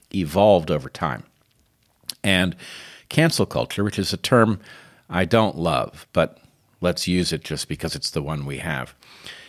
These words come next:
Cancel culture is a game in which people are captured. That's the point. Cancellation is the threat that causes people who don't believe something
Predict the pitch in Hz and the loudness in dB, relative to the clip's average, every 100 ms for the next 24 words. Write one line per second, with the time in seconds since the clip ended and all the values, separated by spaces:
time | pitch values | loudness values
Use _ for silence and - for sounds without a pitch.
0 | _ - 165 170 - - 85 80 - 82 | _ 2 4 4 0 0 0 0 -2 -2
1 | 78 - _ _ _ _ 95 90 92 85 | -2 -10 _ _ _ _ 0 0 0 -4
2 | - - 80 73 110 101 58 50 - _ | -8 -8 -8 0 0 0 -4 -10 -18 _
3 | 92 90 80 90 85 - - _ - 175 | -2 0 2 0 0 -6 -14 _ -4 -4
4 | 175 85 73 85 _ - 82 80 80 78 | -2 -2 -2 -6 _ 0 2 4 2 0
5 | - _ _ - 147 131 - - - - | -4 _ _ -4 -2 -2 -6 -12 -12 -20
6 | _ 147 151 - - - - - - _ | _ 0 0 -4 -4 -4 -6 -8 -20 _
7 | - - - 156 156 139 110 123 - 73 | -20 -8 0 2 2 4 4 4 2 -4
8 | 76 - 80 - 76 - 104 107 - - | -6 -6 -10 -8 -10 -8 0 0 0 -6
9 | - - 80 - 92 90 90 80 - 113 | -8 -6 -6 0 2 2 0 -4 -2 -2
10 | - 80 80 - - 92 76 98 110 - | -2 -2 -4 -6 -6 -4 0 2 2 0
11 | 90 90 92 - 67 - 76 76 | 0 0 0 -4 -6 -4 -6 -6